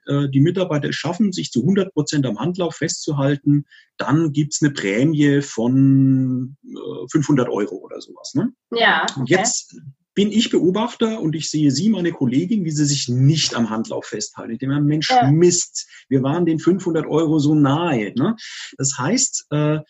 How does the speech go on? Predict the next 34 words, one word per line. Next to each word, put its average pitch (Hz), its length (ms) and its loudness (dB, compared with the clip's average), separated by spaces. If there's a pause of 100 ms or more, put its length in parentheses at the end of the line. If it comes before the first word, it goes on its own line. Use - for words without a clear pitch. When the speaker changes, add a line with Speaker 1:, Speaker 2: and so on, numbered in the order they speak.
(140)
Speaker 1:
das 131 180 0
hätte 160 220 0 (260)
zur 156 160 2
Folge, 180 520 0
dass 151 240 -4
ich 180 300 -6 (100)
entweder, 147 760 2
äh, 127 140 -4 (100)
beim 117 220 0
Beobachten 120 840 0
ein 110 380 -4
Auge 117 260 -2
zudrücke, 180 540 0 (140)
sage, 185 320 2
Speaker 2:
Mhm. - 60 -2
Speaker 1:
„Naja, 170 160 -6
das 208 140 -10
habe 147 140 -6
ich 143 60 2
jetzt 139 180 0
nicht 120 160 -2
gesehen“, 113 440 -2 (440)
oder 143 640 2
dass 185 320 -2
ich - 220 -6
ihnen 165 280 0
gewaltig 139 520 -2
die 175 120 0
Hölle 156 240 2
heiß 151 240 -2
mache 180 200 -4
und 160 120 -4
sag, 151 240 -8
„Hey, 143 360 4